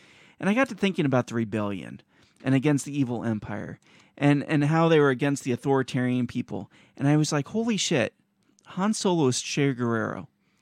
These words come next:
And I about lost it. I was like, "No,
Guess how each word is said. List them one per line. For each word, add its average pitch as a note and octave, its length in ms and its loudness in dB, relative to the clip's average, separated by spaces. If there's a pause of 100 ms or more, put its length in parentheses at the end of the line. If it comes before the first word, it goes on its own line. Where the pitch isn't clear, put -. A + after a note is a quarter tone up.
(680)
And C3+ 120 4
I C3+ 100 4
about B2 360 2
lost A2 320 -4
it. - 140 -12 (1900)
I D3 80 0
was D3+ 120 0
like, D3+ 240 -2
"No, D3+ 420 0